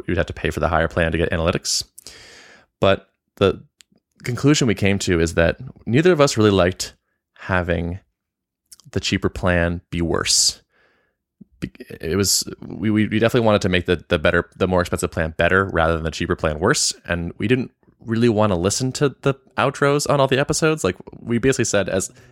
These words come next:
as listeners, we wouldn't like this. And as podcasters, casters, we wouldn't like this. So why don't we listen to that and, and not do that? So we dropped that idea. We're gonna, we're gonna lose that outro idea. Um, the service is growing plenty fast as it is.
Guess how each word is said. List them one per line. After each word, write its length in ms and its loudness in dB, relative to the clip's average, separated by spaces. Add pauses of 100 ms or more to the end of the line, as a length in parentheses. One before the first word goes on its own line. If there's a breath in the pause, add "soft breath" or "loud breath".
(120 soft breath)
as 160 2
listeners, 400 2
we 80 4
wouldn't 180 2
like 160 0
this. 200 0
And 120 0
as 100 0
podcasters, 580 -2 (160)
casters, 420 -6
we 60 -2
wouldn't 240 -2
like 140 -4
this. 260 -2 (300 loud breath)
So 180 0
why 60 4
don't 100 2
we 100 0
listen 360 0
to 60 0
that 220 2
and, 140 -4
and 180 -4
not 340 -2
do 180 -4
that? 360 -10 (240 loud breath)
So 140 0
we 40 2
dropped 200 4
that 100 2
idea. 340 0
We're 140 0
gonna, 300 0
we're 140 -4
gonna 120 0
lose 220 0
that 120 0
outro 300 -2
idea. 380 -2 (800 soft breath)
Um, 340 -2 (300)
the 160 2
service 340 0
is 80 -4
growing 540 0 (160)
plenty 500 -2
fast 480 -4
as 140 0
it 80 -2
is. 340 -2